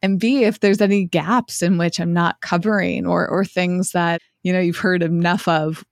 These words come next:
I would love that feedback. So as I usually say, you can reach out to me via email, via social media, direct message, either on the Wellevator accounts, which is W E L L E V A T R,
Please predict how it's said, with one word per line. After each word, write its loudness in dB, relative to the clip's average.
I -2
would -2
love 0
that 0
feedback. 0
So -2
as -2
I 0
usually 2
say, -2
you -2
can -2
reach 0
out 0
to -4
me 0
via -2
email, 0
via 0
social -2
media, 2
direct -2
message, 0
either -2
on -2
the 0
Wellevator 0
accounts, -6
which -4
is -2
W -2
E 0
L -2
L 0
E -2
V -2
A 0
T -4
R, 0